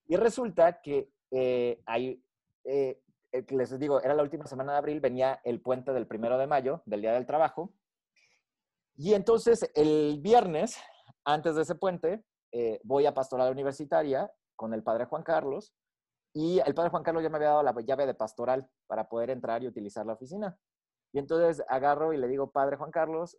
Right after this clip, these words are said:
este, nada más vengo a decirle que desgraciadamente han sucedido varias cosas y, este, y ya no se va a hacer el grupo de Magdalani.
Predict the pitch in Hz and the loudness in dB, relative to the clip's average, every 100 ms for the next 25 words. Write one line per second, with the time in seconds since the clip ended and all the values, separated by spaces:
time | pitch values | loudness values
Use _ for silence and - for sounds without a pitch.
0 | - 117 110 - 120 110 113 123 139 131 | -10 -10 -10 -10 -6 -6 -6 -6 -8 -10
1 | 101 123 123 131 135 135 160 147 151 - | -6 -6 -2 -2 -2 -6 -8 -8 -10 -12
2 | _ 117 107 104 104 110 - 135 139 147 | _ -10 -8 -8 -8 -10 -4 0 0 0
3 | 160 139 135 143 - _ _ - 117 123 | -6 -6 -6 -6 -12 _ _ -12 -12 -8
4 | 123 117 117 120 117 127 - 170 160 139 | -6 -4 -2 0 -2 -4 -6 -8 -8 -8
5 | 147 - _ _ _ _ _ 117 113 107 | -10 -14 _ _ _ _ _ -10 -6 -4
6 | 104 - - 104 98 98 - - 123 131 | -6 -12 -12 -8 -8 -8 -12 -12 -4 -4
7 | 131 131 120 120 113 101 104 104 110 101 | -4 -8 -8 -8 -10 -10 -12 -10 -8 -6
8 | 92 92 - 87 82 76 | -8 -12 -14 -16 -16 -18